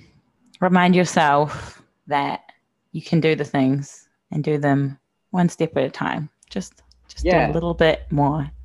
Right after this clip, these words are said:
Speaker 1: each day and then be
Speaker 2: Thank
Speaker 1: like,
Speaker 2: you for
Speaker 1: "I did it."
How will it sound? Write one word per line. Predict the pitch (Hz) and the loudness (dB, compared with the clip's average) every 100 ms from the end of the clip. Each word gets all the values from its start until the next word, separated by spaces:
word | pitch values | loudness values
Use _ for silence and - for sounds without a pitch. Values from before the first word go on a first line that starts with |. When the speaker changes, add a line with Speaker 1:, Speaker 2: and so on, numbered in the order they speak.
| - - - - - | -20 -20 -20 -16 -8
Speaker 1:
each | 202 - | -8 -6
day | - - 156 - _ _ _ _ | -6 -4 -6 -12 _ _ _ _
and | 185 190 | 2 4
then | 185 | 2
be | 180 | 0
Speaker 2:
Thank | 185 185 | -2 -2
Speaker 1:
like, | 139 | -4
Speaker 2:
you | - 123 | -4 -4
for | - 117 104 _ _ _ | -6 -10 -10 _ _ _
Speaker 1:
"I | - | -8
did | 190 233 | -4 -2
it." | 196 | -2